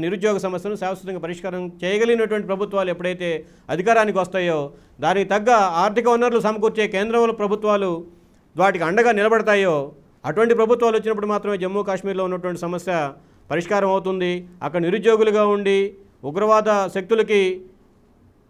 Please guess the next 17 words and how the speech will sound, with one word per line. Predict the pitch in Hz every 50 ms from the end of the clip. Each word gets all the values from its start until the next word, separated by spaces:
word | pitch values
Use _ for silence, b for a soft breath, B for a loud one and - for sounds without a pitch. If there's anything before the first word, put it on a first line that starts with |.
| _ _ _ _ _ _ _ _ _ _ _ _ _ _ _ _ _ _ _ _ _ _ _
పావులుగా | - 165 180 220 254 262 262 254 247 233
మారుతున్నటువంటి | 226 226 220 202 220 220 214 208 190 208 208 202 175 196 185 180 175 165 - - 165 156
యువత, | 180 202 190 - 214 196 180 170
నిరుద్యోగ | 175 190 220 185 214 220 202 202
యువత | 185 190 208 196 202 185
ఎవరైతే | 185 190 196 190 190 190 190
ఉన్నారో | 190 185 185 180 185 170 160 160 156 - - _
వాళ్ళందరినీ | 120 147 165 175 175 180 196 202 202 202 202 196 180 160 143 147 - - _ _ _ _ _ _ _ _ _ _ _ _ -
ప్రధాన | 156 170 208 226 226
స్రవంతిలోకి | 214 196 208 208 208 185 208 202 185 185
తీసుకురావడానికి, | 190 185 190 190 185 185 185 185 185 175 175 175 175 175 175 170 B B B B - 135
జాతి | 165 196 208 220 220
నిర్మాణంలో | 220 220 214 208 208 202 202 196 156 160
భాగస్వాములను | 180 208 214 - 220 220 214 208 202 196 190
చేయడానికి | 190 180 190 180 170 170 165
అవకాశం | 165 185 180 170 170 170
ఉంటుందే | 165 165 170 160 156